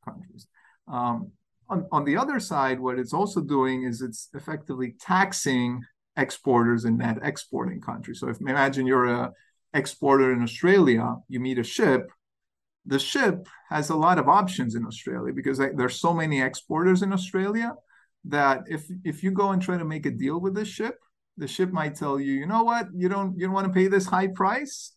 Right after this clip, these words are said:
I can go and find somebody else." And you know that. So chances are you're gonna have to pay a much higher price than, than,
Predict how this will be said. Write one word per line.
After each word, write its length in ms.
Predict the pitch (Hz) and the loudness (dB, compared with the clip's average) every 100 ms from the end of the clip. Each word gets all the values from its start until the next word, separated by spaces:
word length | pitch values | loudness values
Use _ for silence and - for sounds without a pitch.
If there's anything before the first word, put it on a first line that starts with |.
| _ _ - | _ _ -8
I 60 | 185 | -4
can 260 | - 220 | 2 4
go 120 | 190 | 4
and 160 | 190 185 | 2 2
find 200 | 180 170 | -2 -4
somebody 360 | 175 160 147 - | -4 -4 -2 0
else." 400 | 180 - - _ _ - _ _ | 0 -2 -18 _ _ -20 _ _
And 180 | 180 190 | 4 6
you 100 | 233 | 8
know 220 | 180 233 | 8 6
that. 180 | - - - - | 4 -4 -16 -20
So 420 | - 160 151 151 | -6 -2 -2 -4
chances 440 | - 240 202 156 | -4 0 0 0
are 120 | 151 | 0
you're 120 | 147 143 | -2 -2
gonna 120 | 143 | -4
have 160 | 143 - | -6 -6
to 60 | |
pay 160 | - 139 | -4 -4
a 40 | |
much 260 | 123 131 131 | -2 -4 -4
higher 320 | 131 131 120 | -2 0 -2
price 400 | 117 127 120 - | -4 -4 -4 -8
than, 300 | 120 117 - - | -8 -6 -8 -8
than, 320 | 123 123 - | -8 -6 -8